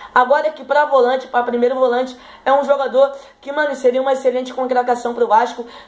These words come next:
que é o Juan Alano, cara. O Juan Alano, jogador que pertence ao Internacional, ele que jogou essa temporada pelo Coritiba, jogou muito bem, marcou muitos gols, só pra vocês saberem,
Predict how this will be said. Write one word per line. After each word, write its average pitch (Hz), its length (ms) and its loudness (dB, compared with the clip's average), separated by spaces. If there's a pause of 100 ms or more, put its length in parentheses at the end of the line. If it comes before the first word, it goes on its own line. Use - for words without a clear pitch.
que 294 80 2
é 311 40 6
o 302 120 0
Juan 302 160 2
Alano, 285 400 2
cara. 214 240 2
O 233 80 0
Juan 269 160 6
Alano, 262 520 2 (280)
jogador 247 380 0
que 254 80 -12
pertence 254 600 -4 (180)
ao 240 240 4
Internacional, 269 920 0 (180)
ele 247 200 0
que 254 360 0 (240)
jogou 240 340 0
essa 262 200 -2
temporada 254 480 2
pelo 262 240 0
Coritiba, 269 680 -2 (220)
jogou 226 300 0
muito 262 280 -6
bem, 233 360 -2 (160)
marcou 233 360 0
muitos 247 400 -6
gols, 214 380 0 (180)
só 220 200 -2
pra 233 160 0
vocês 226 260 -2
saberem, 220 480 0